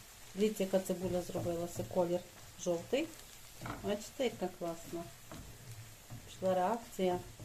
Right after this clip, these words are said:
Не буде содою чути, не переживайте. І лишаємо, щоб вона ще так протушилася трошки у нас.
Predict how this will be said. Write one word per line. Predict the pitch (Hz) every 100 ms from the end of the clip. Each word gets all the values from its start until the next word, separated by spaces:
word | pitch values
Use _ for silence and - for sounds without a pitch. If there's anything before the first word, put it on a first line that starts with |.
| -
Не | 214
буде | 220 208 185
содою | - 196 196 202
чути, | - 214 220
не | 214
переживайте. | 214 214 202 196 180 175 160 165 - 226 - - - - -
І | 233 277
лишаємо, | 254 240 233 226 294 247 220
щоб | - 196
вона | 202 202 220 240
ще | - 220 247 -
так | 202 302
протушилася | 214 202 190 - 175 165 170 170
трошки | 165 165 165 -
у | 165 170
нас. | 165 170